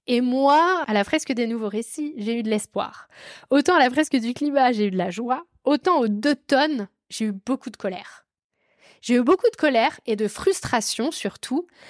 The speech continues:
parce que je me suis dit, je vais être un peu vulgaire, désolée, putain, on a des putains de solutions collectives.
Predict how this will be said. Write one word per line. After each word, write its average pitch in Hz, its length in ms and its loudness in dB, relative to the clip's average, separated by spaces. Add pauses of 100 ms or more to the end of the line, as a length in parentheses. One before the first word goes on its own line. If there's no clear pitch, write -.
(240)
parce 311 220 0
que 381 120 2
je 381 100 0
me 339 100 2
suis - 260 -6
dit, 208 360 -8 (640)
je 196 140 -4
vais 190 60 2
être 220 140 -4
un 277 60 2
peu 254 140 -4
vulgaire, 190 440 -2 (100)
désolée, 190 540 -4 (280)
putain, 269 560 0 (560)
on 240 180 2
a 247 140 2
des 202 280 -2 (120)
putains 381 400 -2
de 285 80 -2
solutions 208 580 -4 (640)
collectives. 247 800 -4